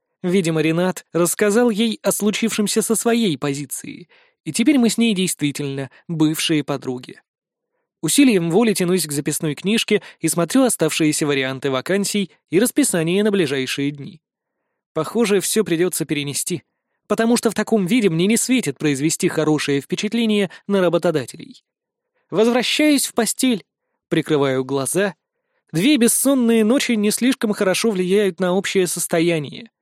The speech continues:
Но прошлой ночью у меня были приятные хлопоты. Вспоминаю, как сладко спала Сашенька,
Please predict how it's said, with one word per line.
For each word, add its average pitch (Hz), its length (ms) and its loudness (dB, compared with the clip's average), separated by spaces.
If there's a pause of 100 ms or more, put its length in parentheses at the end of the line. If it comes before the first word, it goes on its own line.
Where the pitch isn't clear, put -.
(520)
Но 156 240 -2
прошлой 160 440 0
ночью 151 360 -2
у - 20 -2
меня 139 280 -6
были 143 180 -2
приятные 143 600 -4
хлопоты. - 500 -8 (640)
Вспоминаю, 254 560 2
как - 240 -4
сладко 220 480 0
спала 165 400 0
Сашенька, - 800 -6